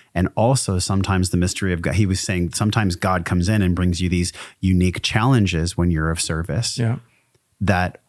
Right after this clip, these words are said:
Speaker 1: are so drop you to your knees
Speaker 2: Yeah.
Speaker 1: that it'll make you question if you even want to be of service at all anymore.
Speaker 2: Yeah.
Speaker 1: And I feel like for every single person with us right now, man, if you've ever said, like, "I want to be of service, but I don't know how," or,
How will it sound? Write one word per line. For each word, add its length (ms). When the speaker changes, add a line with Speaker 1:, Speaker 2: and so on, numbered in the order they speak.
Speaker 1:
are 120
so 460
drop 560
you 120
to 140
your 200
knees 760
Speaker 2:
Yeah. 180
Speaker 1:
that 340
it'll 160
make 240
you 100
question 460
if 140
you 140
even 300
want 260
to 80
be 160
of 100
service 400
at 80
all 220
anymore. 720
Speaker 2:
Yeah. 260
Speaker 1:
And 120
I 80
feel 300
like 360
for 220
every 260
single 300
person 400
with 200
us 220
right 160
now, 380
man, 220
if 120
you've 200
ever 340
said, 320
like, 360
"I 100
want 240
to 40
be 120
of 100
service, 460
but 140
I 80
don't 220
know 120
how," 300
or, 420